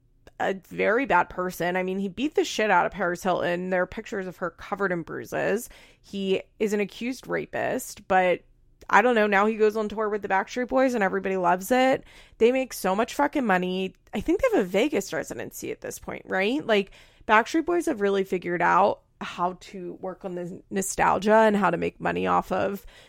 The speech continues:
millennial women who will go see these tours. Uh, but at this point in time, he doesn't have money. He's doing this show. Aaron already seems to be on meth.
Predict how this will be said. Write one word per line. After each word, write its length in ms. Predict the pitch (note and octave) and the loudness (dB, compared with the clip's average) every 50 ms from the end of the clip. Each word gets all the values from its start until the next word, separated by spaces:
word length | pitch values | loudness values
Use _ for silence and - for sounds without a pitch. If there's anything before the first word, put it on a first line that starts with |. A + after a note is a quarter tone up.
| _ - | _ -4
millennial 500 | G3 F#3 F#3+ F#3 F#3 F#3 F#3 F#3 F3 F3 | 0 0 2 2 2 2 2 0 0 0
women 360 | F3 F3 E3+ F3+ F#3 F#3+ G#3+ | -2 -2 -2 0 0 0 -2
who 180 | A#3+ G#3 G#3 F3+ | -2 0 0 0
will 160 | E3+ F3+ F3 | 0 -2 -2
go 240 | E3+ - D#3+ D#3+ F3 | -2 -2 -2 -2 -2
see 200 | - - F3+ E3+ | -4 -6 -10 -10
these 280 | E3 E3 E3+ - - | -8 -10 -10 -12 -12
tours. 640 | - - - F3+ E3 C3 C#3+ F3+ A#3 D4+ E4 - - - - - - - _ _ _ - | -14 -10 -6 -4 -4 -2 -2 0 -2 -2 -4 -6 -10 -16 -20 -20 -20 -20 _ _ _ -4
Uh, 160 | F#3+ F#3+ F#3 | -2 -2 -2
but 200 | F3+ G#3 G3 G3 | -2 -2 -2 -2
at 120 | G3 G3 | -2 -2
this 200 | - C4 C#4+ - | -2 -2 -2 -2
point 240 | _ - D#4 D4+ D4+ | _ -6 -6 -4 -4
in 100 | D4 D4 | -6 -6
time, 640 | D4 D4+ C#4+ B3+ A#3+ A#3 A3+ A3+ A3+ A3+ A3 A3 A3+ - - _ _ _ _ _ - | -6 -6 -4 -4 -4 -2 -4 -4 -4 -4 -6 -8 -10 -12 -14 _ _ _ _ _ -20
he 200 | - - - A#3+ | -18 -12 -8 -4
doesn't 200 | A3+ A#3 A3+ B3 | -2 -2 0 0
have 100 | B3 A#3+ | 0 0
money. 400 | A3+ G#3+ G3+ G3 G3 G3 G3 G3+ | 2 0 0 0 0 0 0 0
He's 180 | G3 G3 F3+ - | -2 -2 -2 -2
doing 280 | - G3 G3+ G3+ G#3+ | -2 0 0 0 -2
this 120 | G#3+ G#3+ G#3 | -2 -4 -4
show. 680 | - - - F#3 F3+ F3+ F#3 F#3 F3+ F3+ F#3 F#3 - - - | -6 -4 0 2 2 2 2 2 2 2 0 0 -2 -2 0
Aaron 400 | G3 G3+ G3+ G#3+ A3+ A#3 A3+ A3+ | 2 2 4 4 4 2 0 -2
already 380 | - - F#3+ G3 G3 G#3+ G#3+ | -2 -2 0 0 0 -2 -4
seems 320 | G3 - G#3+ G3+ G3+ G3 - | -6 -6 -4 -4 -4 -6 -6
to 80 | - | -8
be 80 | G#3+ F#3+ | -6 -4
on 160 | F#3 F3 E3+ | -4 -4 -4
meth. 480 | E3+ E3+ F3 F3 G3+ - - - - | -4 -4 -4 -4 -6 -8 -12 -20 -20